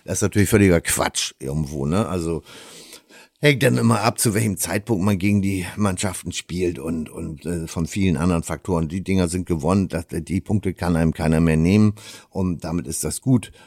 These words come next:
Und, äh, da wäre eben schön, wenn, wenn das in Osnabrück, diese Serie dann, äh, fortgesetzt werden könnte. Äh, denn wie ja alle wissen, es ist, äh, kommt dann ja ein Heimspiel am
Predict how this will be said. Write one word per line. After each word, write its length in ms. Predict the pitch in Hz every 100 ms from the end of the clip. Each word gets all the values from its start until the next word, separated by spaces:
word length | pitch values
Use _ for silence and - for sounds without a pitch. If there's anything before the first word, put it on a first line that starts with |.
| -
Und, 480 | - 85 87 90 -
äh, 340 | 82 87 82 76 60 -
da 240 | 71 113
wäre 160 | 131 123
eben 200 | 123 113
schön, 380 | - 139 135 113
wenn, 380 | 113 110 107
wenn 400 | 101 104 101 95
das 180 | 98 92
in 100 | 87
Osnabrück, 600 | 80 92 104 92 98 104 - - 85
diese 340 | 92 87 92
Serie 500 | 87 101 95 95 92
dann, 360 | 87 85 85 69
äh, 160 | 78
fortgesetzt 760 | 78 110 139 127 113 117 - 87
werden 340 | 110 104 104
könnte. 560 | - 113 113 110 107 104 - - - -
Äh, 320 | 90 92 87 80 _ -
denn 300 | 78 80 76 - - _
wie 200 | 65 73
ja 160 | 78 60
alle 300 | 53 73 69
wissen, 420 | 90 - 117 110
es 180 | 90 67
ist, 220 | 62 -
äh, 340 | 71 71 69 65 _ _ - _ _ _ _ -
kommt 220 | 90 85
dann 140 | 82
ja 60 | 82
ein 180 | 85 80
Heimspiel 580 | 87 92 - 110 113 85
am 440 | 95 95 87 80